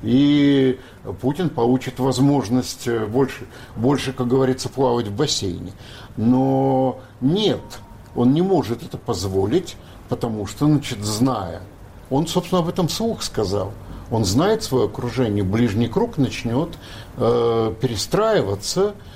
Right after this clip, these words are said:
э, в направлении другого человека. А, значит, э, это, безусловно, что это? Это, м,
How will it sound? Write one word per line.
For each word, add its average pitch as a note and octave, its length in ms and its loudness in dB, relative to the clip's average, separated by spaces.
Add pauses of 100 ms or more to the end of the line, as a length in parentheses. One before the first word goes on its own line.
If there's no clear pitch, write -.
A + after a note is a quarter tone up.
(180)
э, A2 100 0
в G#2+ 280 2
направлении C3 640 2
другого D#3 440 0
человека. A3 600 0 (720)
А, A#2 120 2
значит, A#2 300 -2 (140)
э, A#2+ 340 4
это, C#3+ 260 2
безусловно, C#3 1000 2 (300)
что C3 340 0
это? G#2+ 220 -2
Это, E3 840 2 (320)
м, B2 640 2